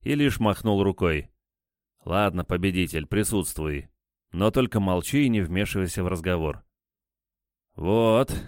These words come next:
с удовлетворением констатировал Петька и устроился на заборе со всеми мыслимыми удобствами. "Ну, так зачем стрелял?" — повторил вопрос Ольхин. "И где взял оружие?"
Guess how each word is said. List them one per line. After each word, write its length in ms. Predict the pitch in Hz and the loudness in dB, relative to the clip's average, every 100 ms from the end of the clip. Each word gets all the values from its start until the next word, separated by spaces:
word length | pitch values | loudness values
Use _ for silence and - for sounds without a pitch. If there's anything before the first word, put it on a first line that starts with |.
| - - - | -14 -20 -10
с 120 | 107 | -2
удовлетворением 800 | 107 107 101 101 101 98 92 87 | 2 2 2 4 4 4 2 -2
констатировал 720 | 98 87 92 - 87 82 76 | -4 -2 -4 -2 0 0 0
Петька 460 | 104 120 - 135 - _ _ _ | 0 0 0 -2 -2 _ _ _
и 100 | 98 | -4
устроился 760 | 139 143 - 104 110 101 - 90 | -2 -2 0 4 4 4 0 -4
на 100 | 82 | -4
заборе 480 | 85 80 123 143 | -4 -2 0 -2
со 200 | 127 85 | -2 -4
всеми 460 | 78 117 113 110 110 | -2 -2 -2 -2 -4
мыслимыми 640 | - 92 92 - 95 92 90 | -4 -4 -4 -4 -4 -2 -2
удобствами. 760 | 90 82 - - 76 71 - _ _ _ _ _ _ _ _ | -2 -2 -4 -8 -8 -10 -14 _ _ _ _ _ _ _ _
"Ну, 360 | 90 101 117 120 - _ _ _ _ - | -2 2 2 0 -8 _ _ _ _ -2
так 160 | 101 | 0
зачем 400 | 101 131 151 131 | 2 2 4 0
стрелял?" — 580 | - 107 123 117 78 76 _ _ _ | 0 0 2 2 0 -6 _ _ _
повторил 440 | - 92 - 95 92 | -6 -4 0 0 2
вопрос 400 | 90 90 92 95 | 0 0 0 0
Ольхин. 460 | 92 - 87 73 - _ _ _ _ _ _ - | -2 0 -2 -2 -10 _ _ _ _ _ _ -6
"И 140 | 92 | -2
где 240 | 95 117 110 | 2 4 4
взял 260 | 107 104 | 4 2
оружие?" 560 | 101 92 87 104 117 | 2 2 0 0 0